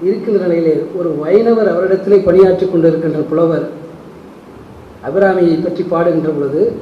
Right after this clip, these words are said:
அமுத கடேசரை பற்றி பாடுகின்ற பொழுது, அல்லது பெரிய புராணத்தை பற்றி தியாகப்ப செட்டியார் சொற்பொழிவாற்றுகின்ற பொழுது, நாராயணசாமி செட்டியார் அவர்கள் நமட்டு சிரிப்புடன் அவர் கேட்டுக்கொண்டிருக்க, அருகே அமர்ந்த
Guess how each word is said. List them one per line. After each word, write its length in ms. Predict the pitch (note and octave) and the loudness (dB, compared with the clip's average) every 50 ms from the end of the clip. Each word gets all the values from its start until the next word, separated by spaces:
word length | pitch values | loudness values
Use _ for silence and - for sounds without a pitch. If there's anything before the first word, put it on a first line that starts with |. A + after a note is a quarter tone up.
| - | -8
அமுத 260 | C3+ D3+ F3 G3 G3+ | -6 -2 0 2 2
கடேசரை 460 | G3 F3 E3+ F3 F3 - - F3 D#3 D#3 | 2 2 2 0 -2 0 0 -2 -2 -2
பற்றி 220 | D3+ D#3+ - G3 F3+ | -4 -6 -4 -4 -4
பாடுகின்ற 440 | E3 F3 E3 E3+ E3+ D#3 D#3+ D#3 D3+ | -2 -2 0 0 0 0 0 -2 -4
பொழுது, 460 | C#3+ D3 D#3 C#3 C3+ C3+ C3+ C3+ - - - - - - - - - - | -2 -2 -2 -2 -2 -2 -2 -4 -6 -8 -14 -18 -18 -20 -20 -20 -10 -4
அல்லது 260 | C#3 E3+ F3 E3+ E3+ | -2 0 0 0 0
பெரிய 320 | - F3 E3+ G3 A3 A3 | 0 -2 -2 2 2 2
புராணத்தை 460 | G3 F#3 F3+ F3+ F3+ F3 - - E3 | 2 2 2 0 0 -2 -2 -2 -4
பற்றி 280 | - - E3 - - F#3 | -2 -2 -2 -2 -2 -4
தியாகப்ப 500 | - - E3 D#3+ F3 F3+ F3+ F3+ F3 E3+ | -2 0 0 0 2 2 0 0 -2 -2
செட்டியார் 440 | - F3 - E3+ E3+ D#3+ D#3 D#3 - - | -4 -4 -4 -2 0 0 0 -2 -2 -4
சொற்பொழிவாற்றுகின்ற 720 | E3 D3+ D#3+ - G#3 G3 F3+ D#3+ D#3+ - - D3 D3+ C#3+ D3+ C#3 | -4 -4 0 4 4 6 6 4 2 0 -2 -6 -4 -4 -4 -4
பொழுது, 420 | D3 D3 D3 D3 C3+ C3 B2+ B2+ C3 - - - - - - - - C3 | -2 -4 -4 -4 -4 -4 -4 -6 -8 -12 -16 -18 -20 -20 -20 -16 -10 -8
நாராயணசாமி 680 | C#3 D3 E3 F3+ G3 G3 G3 F#3+ F3+ E3 - F#3+ E3 D#3 | -6 -4 0 0 2 2 2 2 0 0 -2 -2 -2 -2
செட்டியார் 460 | - - E3 - - F3 E3 D#3+ D#3 | -2 -4 -6 -2 0 2 2 2 2
அவர்கள் 400 | D3+ D3+ D3 C#3+ D3+ C#3+ C3+ B2+ - - - - - - - - - - | 0 -2 -2 -2 -2 -4 -4 -6 -8 -12 -16 -18 -20 -20 -20 -20 -12 -8
நமட்டு 400 | C3+ C#3+ D#3+ F3+ F#3+ F#3 F#3 G3 F3+ | -6 -4 0 0 0 0 0 -4 -4
சிரிப்புடன் 680 | - - E3+ E3+ E3 F3 F#3 E3+ E3+ D#3 C#3+ C3+ - - - - - | -4 -6 -6 -6 -4 -4 -2 -2 -2 -2 -2 -4 -6 -8 -12 -16 -8
அவர் 320 | - D#3+ D#3 D#3+ D3+ - - | -6 -4 -4 -4 -4 -4 2
கேட்டுக்கொண்டிருக்க, 880 | F#3+ G3+ G#3 G3+ - - F#3+ F3 D#3+ E3+ E3 D#3+ D#3 E3 D#3+ D3+ C#3+ C3+ B2+ - - - - - - - - - | 2 2 4 4 0 -2 0 0 0 0 0 -2 -2 -2 -2 -2 -2 -2 -6 -8 -12 -16 -18 -20 -20 -20 -18 -14
அருகே 540 | - A#2 D3 E3+ G3 G#3 G3+ A3 G3 F3 | -10 -6 0 2 2 4 6 4 4 4
அமர்ந்த 540 | D#3 D#3+ F3 F3+ F#3 F3+ F3 F3 D#3 C#3+ - | 4 2 0 0 0 0 2 2 0 0 -2